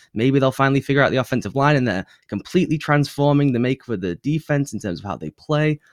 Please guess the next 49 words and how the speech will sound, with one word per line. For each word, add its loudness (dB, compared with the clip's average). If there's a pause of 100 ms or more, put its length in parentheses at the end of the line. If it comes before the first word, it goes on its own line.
(360)
Um, -4
so 0
yeah, 4
to -6
set 0
expectations -2
that 0
high 0 (280)
and 0
then 2
it -6
to -6
look 0
like -2
that 0
visually -2
and -2
viscerally, -2
I -4
think -2
that's 2
the -6
thing. -4
It's -4
like, 4
if 2
you 6
just 2
had 4
the -4
performances, 0 (300)
maybe 2
you 0
could -2
explain -2
it -2
away, 0
but -2
it, -4 (200)
it's, -8
oh, -6
the, -6 (140)
the -8
defeats, -6
I 0
should -4
say, 0 (340)
it -2
is 4